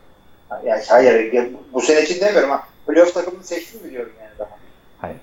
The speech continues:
Speaker 2: Playoff'a destekleyeceğin takım mı?
Speaker 1: Ha, evet.
Speaker 2: Bilmiyorum ya. Fantaziden dolayı sempatisi o-, olduğum takımları normalde birazcık çok ufak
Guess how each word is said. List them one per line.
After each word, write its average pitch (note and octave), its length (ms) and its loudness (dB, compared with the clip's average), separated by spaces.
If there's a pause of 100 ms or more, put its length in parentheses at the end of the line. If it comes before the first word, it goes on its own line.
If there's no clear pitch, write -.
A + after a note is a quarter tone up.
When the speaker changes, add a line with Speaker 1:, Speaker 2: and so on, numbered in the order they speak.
(180)
Speaker 2:
Playoff'a C3 360 6
destekleyeceğin D3 720 2
takım G#2 300 -2
mı? D#2+ 200 -12 (220)
Speaker 1:
Ha, D3+ 200 2
evet. D3+ 300 2 (880)
Speaker 2:
Bilmiyorum F#3 380 0
ya. G#2+ 240 -2
Fantaziden D3+ 720 0 (800)
dolayı D3+ 300 6
sempatisi D#3+ 720 0 (180)
o-, D3+ 60 0
olduğum D3+ 600 2
takımları D#3+ 760 2
normalde G#2+ 500 0
birazcık G#2 440 0
çok A2 160 -4
ufak - 380 -4